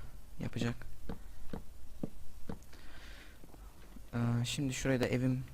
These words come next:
olarak işaretlesem mi? Buraya ne işaretlemişim ben? Burası ne acaba? Bakayım. Waypoints. Vadi. Ha, vadi. Tamam. Vadinin yanında zaten. Vadi,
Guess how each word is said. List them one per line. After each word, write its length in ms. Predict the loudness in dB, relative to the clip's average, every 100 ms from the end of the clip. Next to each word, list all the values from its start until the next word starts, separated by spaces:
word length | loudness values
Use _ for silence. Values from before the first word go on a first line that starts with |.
| -2
olarak 340 | 0 2 0
işaretlesem 600 | -2 2 2 2 0 0
mi? 180 | 2 2
Buraya 220 | 6 6
ne 80 | 8
işaretlemişim 640 | 6 6 6 4 2 2 0
ben? 120 | 0 -4 -8 -8 -10 -10 -16 -14 -8 -6 -6 -10 -10 -12 -8 0
Burası 300 | 4 4 4
ne 60 | 2
acaba? 380 | 4 4 2 0 -2 -4 -8 -10 2
Bakayım. 340 | 2 2 -4 -4 -10 -16 -14 -10 -4
Waypoints. 680 | 0 0 2 0 -2 -10 -8 4
Vadi. 520 | 8 8 8 2 4 4
Ha, 160 | 6
vadi. 560 | 8 6 6 6 6 2 -6 -10 -10 -14 -14 -16 -16 -16 -14 -14 -12 -10 -10 -10 -12 -12 -2
Tamam. 280 | 2 4 2 -2 -6 -10 -4
Vadinin 380 | 2 4 6 6
yanında 260 | 6 4 4
zaten. 380 | 4 2 2
Vadi, 180 | 4 2